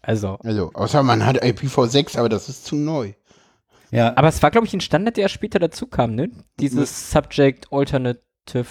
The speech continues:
Speaker 1: Name. Ich glaub, vorher hat's für ein Zertifikat echt nur einen, einen Namen
Speaker 3: Ja,
Speaker 1: gegeben.
Speaker 3: ja, hm.
Speaker 1: Das ist mittlerweile, egal. Ja,
Speaker 3: Der
Speaker 1: warte.
Speaker 3: nächste Tweet, den ich jetzt verlesen darf, leitet zu unserem nächsten Thema über.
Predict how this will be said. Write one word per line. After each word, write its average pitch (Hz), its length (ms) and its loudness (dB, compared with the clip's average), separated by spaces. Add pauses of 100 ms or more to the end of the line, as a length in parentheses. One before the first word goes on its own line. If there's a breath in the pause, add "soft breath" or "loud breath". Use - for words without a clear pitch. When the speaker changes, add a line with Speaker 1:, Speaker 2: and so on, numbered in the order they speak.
Speaker 1:
Name. 110 460 -4 (400 soft breath)
Ich - 120 0
glaub, 170 120 4
vorher 170 260 4
hat's - 140 -8
für - 140 -6
ein 220 40 -4
Zertifikat - 640 -2
echt - 160 -12
nur 175 120 -4
einen, 170 320 -6
einen 156 200 -10
Namen 147 240 -4
Speaker 3:
Ja, 165 120 6
Speaker 1:
gegeben. 170 60 6
Speaker 3:
ja, 151 120 6
hm. 139 480 2 (640)
Speaker 1:
Das - 180 -8
ist - 140 -14
mittlerweile, 131 500 -2
egal. 160 340 2 (300 loud breath)
Ja, 165 320 4
Speaker 3:
Der 160 80 -8
Speaker 1:
warte. 147 140 4
Speaker 3:
nächste 233 340 2
Tweet, 220 280 2
den 202 120 0
ich 180 140 -2
jetzt - 340 -2
verlesen 175 580 0
darf, 143 440 0
leitet 170 500 2
zu - 300 -6
unserem 165 240 0
nächsten 160 340 0
Thema 185 320 2
über. 117 360 -2